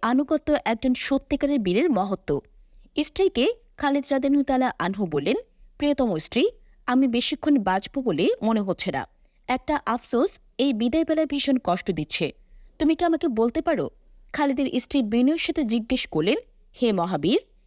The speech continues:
কি প্রশ্ন আপনার মনে?" সাতান্ন বছর বয়সের খালিদ বললেন, "তুমি আমার সারাটা শরীর পরীক্ষা করে দেখো, এমন কোন স্থান আছে কি আমার শরীরে যেখানে শত্রুর তরবারির আঘাত নেই?" দীর্ঘক্ষণ পরীক্ষা করে স্ত্রীর উত্তর দিলেন, "না, আল্লাহর রাস্তায়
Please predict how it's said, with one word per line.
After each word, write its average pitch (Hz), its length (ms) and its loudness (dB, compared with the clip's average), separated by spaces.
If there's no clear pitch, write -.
কি 311 140 0
প্রশ্ন 294 560 -2
আপনার 202 340 -4
মনে?" 143 260 -2
সাতান্ন 311 460 0
বছর 349 300 0
বয়সের 302 380 0
খালিদ 285 340 -2
বললেন, 175 280 0
"তুমি 320 200 2
আমার 320 160 2
সারাটা 302 400 -2
শরীর 311 260 0
পরীক্ষা 277 360 -2
করে 359 180 2
দেখো, 349 400 0
এমন 262 300 2
কোন 330 240 -2
স্থান 311 260 2
আছে 226 320 -2
কি 175 360 -2
আমার 185 180 -2
শরীরে 170 380 0
যেখানে 277 380 0
শত্রুর 311 380 -2
তরবারির 262 460 0
আঘাত 208 440 -4
নেই?" 349 140 2
দীর্ঘক্ষণ 277 580 0
পরীক্ষা 269 400 0
করে 370 300 2
স্ত্রীর 269 300 0
উত্তর 254 280 -2
দিলেন, 214 360 0
"না, 160 240 -2
আল্লাহর 285 320 0
রাস্তায় 339 340 0